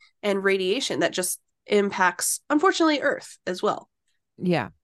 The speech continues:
Speaker 1: So solar activity can release huge amounts of this energy in their particles, some of which impact us here, much like weather on Earth, conditions in space,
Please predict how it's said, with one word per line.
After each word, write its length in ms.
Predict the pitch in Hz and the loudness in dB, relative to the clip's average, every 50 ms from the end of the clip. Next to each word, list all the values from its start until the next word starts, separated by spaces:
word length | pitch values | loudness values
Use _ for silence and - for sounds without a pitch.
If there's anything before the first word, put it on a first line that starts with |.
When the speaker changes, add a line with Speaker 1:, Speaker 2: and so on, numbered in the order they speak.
| _ _ _ _ _ _ - - _ _ | _ _ _ _ _ _ -20 -20 _ _
Speaker 1:
So 140 | - - 254 | -2 0 0
solar 300 | 240 - - 302 330 359 | 2 4 2 4 4 6
activity 420 | 349 330 320 - - 294 277 294 - | 4 4 4 2 -2 -2 0 -2 -2
can 180 | - - 214 | -2 0 0
release 320 | 196 190 196 190 196 196 - | 2 2 2 0 -2 -2 -4
huge 220 | - 202 196 190 | -4 -2 -2 -2
amounts 300 | 202 190 185 185 190 - | 0 0 0 0 -2 -4
of 100 | - 160 | -6 -4
this 160 | 165 160 156 - | -4 -6 -4 -2
energy 420 | 175 185 175 170 - 165 165 151 | -2 -2 -2 -2 0 0 0 0
in 100 | 160 160 | 0 0
their 100 | 156 147 | -2 -2
particles, 680 | - - 226 247 254 262 262 - 254 233 226 220 220 - | -2 0 0 2 2 0 -2 -2 0 0 0 0 0 0
some 160 | - 233 226 | 0 0 0
of 120 | 214 196 190 | -2 -2 -2
which 220 | 180 - - - | -4 -4 -4 -4
impact 400 | - 165 170 180 143 - - - | -6 -6 -4 -4 -6 -8 -8 -10
us 140 | - - - | -10 -10 -10
here, 360 | - - 294 269 233 214 214 | -6 -4 -2 0 0 0 0
much 280 | 208 208 - - - - | 0 -2 -4 -4 -6 -8
like 180 | 151 - _ | -8 -6 _
weather 260 | 240 320 359 339 254 | -4 -2 0 0 0
on 140 | 190 202 196 | 0 0 0
Earth, 300 | - 175 170 170 190 - | 0 -2 -2 -2 -4 -6
conditions 560 | - 202 190 190 240 254 - 262 226 208 - | -10 -10 -8 -6 -6 -4 -4 -6 -6 -6 -6
in 80 | 180 180 | -6 -6
space, 500 | - - - 254 226 202 220 240 - | -6 -4 0 2 2 2 2 0 -2